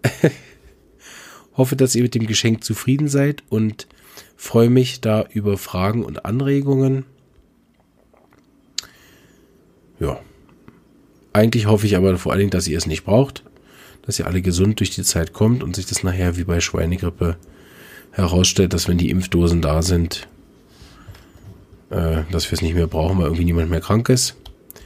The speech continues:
Hoffe, dass es, äh, so kommt und da nichts, äh, wirklich Schlimmeres auf uns zukommt als Menschheit. Ja,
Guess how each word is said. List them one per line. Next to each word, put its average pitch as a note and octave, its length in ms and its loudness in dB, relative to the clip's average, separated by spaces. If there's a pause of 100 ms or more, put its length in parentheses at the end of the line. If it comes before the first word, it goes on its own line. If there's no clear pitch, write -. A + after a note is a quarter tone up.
(320)
Hoffe, G2+ 220 -4
dass F2 220 -4
es, - 240 -2 (1300)
äh, D#2+ 140 -8
so F2 140 -4
kommt F3 420 0 (1080)
und G2+ 240 -4
da F2+ 160 0
nichts, - 600 -2 (520)
äh, E2+ 340 -6 (180)
wirklich F2+ 240 -4
Schlimmeres F#2+ 480 0
auf F2 200 -8
uns E2+ 180 -6
zukommt C3 520 -2 (800)
als G#2+ 240 -2
Menschheit. G#2+ 640 0 (960)
Ja, - 160 -8